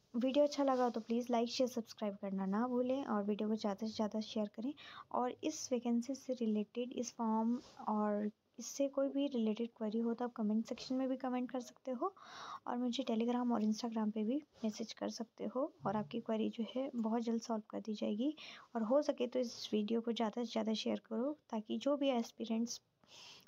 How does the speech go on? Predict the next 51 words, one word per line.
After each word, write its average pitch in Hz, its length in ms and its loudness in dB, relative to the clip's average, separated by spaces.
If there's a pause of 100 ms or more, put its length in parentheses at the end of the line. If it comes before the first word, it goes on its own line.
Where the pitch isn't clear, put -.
(120)
private 240 460 0
sector 240 380 0
से 240 240 -4
एमएससी 226 460 2
कर 220 240 -2
रहे 233 300 4
हैं 233 160 4
और 240 100 2
उनको 220 280 0
नहीं 220 340 4
पता 233 260 -2
कि 247 260 -4 (500)
जो 220 160 -4
है 220 160 2
government 220 380 4
sector 233 340 -4
से 233 200 -2
एमएससी 208 360 0
करने 214 260 2
के 220 100 -4
लिए 220 80 0
क्या 214 200 -6
करना 214 320 0
है, 214 200 4 (120)
तो 214 340 -2
उन 226 160 2
तक 233 200 0
ये 247 100 4
video 214 280 2
पहुंच 220 400 -4
जाए 240 200 0 (420)
और 202 260 -2
उनका 233 400 0
जो 233 180 0
money 214 320 6
है, 247 160 4
वो 214 180 2
भी 233 120 2
बच 233 240 2
जाए 233 160 2
और 214 180 2
उनका 208 200 0
experience 214 580 -2
है, 247 80 2
वो 240 60 4
बहुत 214 320 2
ही 220 60 -2
ज़्यादा 214 280 0
अच्छा 220 260 -6
हो 220 80 -2
जाए। 226 300 -4